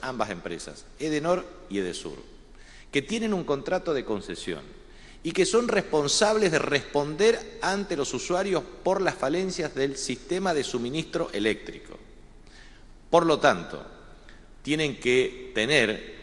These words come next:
una atención clara a través de los servicios de atención al cliente, de call center, de reparar rápidamente los problemas derivados de la insuficiencia de este suministro. La capacidad regulatoria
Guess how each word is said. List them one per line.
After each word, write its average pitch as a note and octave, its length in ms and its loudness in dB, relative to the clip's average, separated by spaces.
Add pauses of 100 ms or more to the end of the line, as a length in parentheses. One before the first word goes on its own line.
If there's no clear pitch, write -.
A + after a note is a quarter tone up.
(160)
una B2+ 200 2
atención A#2 480 -2
clara D3+ 260 0
a A#2 80 -2
través A#2+ 220 0
de B2+ 40 -2
los G#2 140 -2
servicios A#2 420 -2
de G2+ 60 -2
atención F#2+ 400 -4
al F2+ 120 -6
cliente, A#2+ 600 -2 (440)
de F2+ 160 -6
call E2+ 240 -6
center, G2+ 680 -2 (460)
de B2+ 100 2
reparar D#3+ 720 2
rápidamente F#3+ 800 0
los C#3+ 100 2
problemas F3 920 0
derivados C#3+ 500 0
de C3+ 80 0
la B2+ 200 0
insuficiencia C#3 1000 -2 (160)
de G#2+ 140 2
este A2 180 -4
suministro. F2+ 640 -8 (680)
La D3+ 400 6
capacidad G3+ 440 2
regulatoria D#3+ 680 2